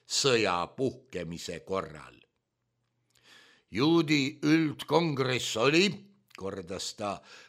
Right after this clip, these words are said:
kogu maailma juutluse esindus, seega ka sionistide.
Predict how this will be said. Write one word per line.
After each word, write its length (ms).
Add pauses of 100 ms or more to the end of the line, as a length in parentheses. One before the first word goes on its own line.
kogu 400
maailma 920
juutluse 920
esindus, 800 (420)
seega 720
ka 500 (200)
sionistide. 1900